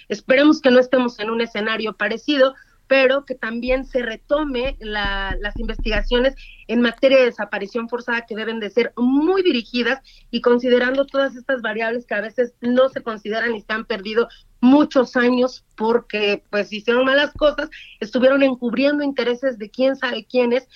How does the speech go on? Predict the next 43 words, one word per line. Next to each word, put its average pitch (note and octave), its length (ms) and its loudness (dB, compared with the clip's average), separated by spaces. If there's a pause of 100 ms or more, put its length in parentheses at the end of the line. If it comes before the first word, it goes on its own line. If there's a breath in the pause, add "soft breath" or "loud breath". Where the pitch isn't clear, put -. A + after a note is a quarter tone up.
(260 loud breath)
y A3+ 100 0
entonces B3+ 500 2
creo B3+ 220 0
que C#4+ 120 -8
es C4+ 40 -4
lo C#4 140 -4
que - 80 -20
estamos C4 400 -2
viendo B3+ 560 2
a A3+ 80 -4
la A3 160 -4
fecha, D4+ 500 -6
no C#4 200 -2
que D#4+ 100 -14
se D#4 160 -6
cubran E4 360 0
esos C#4+ 160 -2
intereses, B3+ 460 0 (300 loud breath)
sino B3+ 320 0
que C4 140 0
no C4 340 0
se C4+ 160 0
puede B3+ 280 4
revelar A3+ 720 -2
un B3 220 -4
caso A#3+ 300 -8
tan A#3 200 -8
complicado A3+ 640 -4 (300 soft breath)
porque A#3+ 320 4
hay B3 180 0
todavía B3 800 0 (400)
varias B3+ 640 0
cosas B3+ 360 -4
que - 140 -18
quedan A#3 320 -2
ocultas B3+ 720 -6
o A#3 100 -10
que A#3+ 80 -6
no A#3+ 140 -4
se A#3+ 120 -10
investigan A3+ 680 -2
a G#3+ 120 -6
totalidad, F#3+ 600 -2